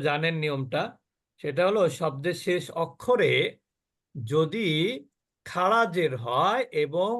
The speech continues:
উল্টা পেশ হয়। এখানে একটু in additionally বলে রাখি,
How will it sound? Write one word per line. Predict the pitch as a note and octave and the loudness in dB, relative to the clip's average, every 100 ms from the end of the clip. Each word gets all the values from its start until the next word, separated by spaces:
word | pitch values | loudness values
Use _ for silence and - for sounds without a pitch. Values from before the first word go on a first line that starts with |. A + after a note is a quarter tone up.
| A#3 | -4
উল্টা | C4+ D4+ C#4+ D4 A#3+ | -2 -2 -2 0 0
পেশ | F3+ C#3 - | 2 0 -2
হয়। | A#2+ F#2 - _ _ _ _ _ - E3+ | -8 -10 -14 _ _ _ _ _ -8 -4
এখানে | A#3 B3 | 0 -2
একটু | B3 B3+ | -2 0
in | A#3 A3 | 0 2
additionally | G3 A3 - A3+ A3+ A3 F#3+ | 0 -2 0 0 0 0 0
বলে | E3+ F3 | 2 2
রাখি, | F3 E3+ G3 | 2 0 -4